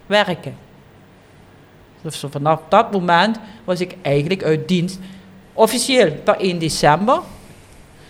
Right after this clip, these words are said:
Dus al die maanden heb ik doorbetaald gekregen. Ik moet wel zeggen, alle complimenten,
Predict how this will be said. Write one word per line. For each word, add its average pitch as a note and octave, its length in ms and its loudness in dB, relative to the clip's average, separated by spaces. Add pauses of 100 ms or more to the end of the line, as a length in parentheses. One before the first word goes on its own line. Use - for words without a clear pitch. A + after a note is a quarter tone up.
(180)
Dus E3 200 -2
al F#3 120 6
die F#3 160 -2
maanden F3 260 4
heb E3 100 2
ik F#3+ 60 -12
doorbetaald E3 580 2
gekregen. F3+ 540 -4
Ik - 680 -18
moet C3 220 -12
wel A#3+ 300 6
zeggen, C#4+ 320 4
alle A3+ 200 4
complimenten, E3 840 -2